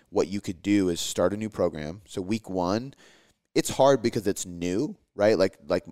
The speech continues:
I'm sore from Monday because it's new, right? Not because the intensity was super high, 'cause it was week one. In fact, that's the lowest intensity week of the four weeks I'll be in this phase, this,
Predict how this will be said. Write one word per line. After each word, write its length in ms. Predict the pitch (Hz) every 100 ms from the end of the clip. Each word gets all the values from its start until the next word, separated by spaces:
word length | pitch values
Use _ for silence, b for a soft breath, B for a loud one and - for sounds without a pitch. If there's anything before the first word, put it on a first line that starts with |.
| _
I'm 100 | -
sore 220 | 117 120 107
from 140 | 98
Monday 360 | 101 98 90 87
because 280 | 90 92
it's 180 | 87 -
new, 480 | 87 90 76 50 82
right? 240 | - 92 90
Not 200 | 113 123
because 200 | 123 98
the 100 | 101
intensity 360 | 98 104 -
was 100 | 92
super 200 | - 98
high, 260 | - 113 101
'cause 140 | 87
it 20 | 85
was 140 | 82
week 200 | 95 -
one. 360 | 98 101 71 - - _
In 140 | - 80
fact, 280 | 90 87
that's 220 | - 92 -
the 120 | 87
lowest 360 | 82 92 90
intensity 380 | 85 82 95 82
week 200 | 80 85
of 120 | 78
the 100 | 82
four 260 | 71 - 76
weeks 220 | 80 -
I'll 80 | -
be 180 | 71 95
in 100 | 80
this 200 | 73 - _ _
phase, 340 | 104 76 57
this, 240 | 85 85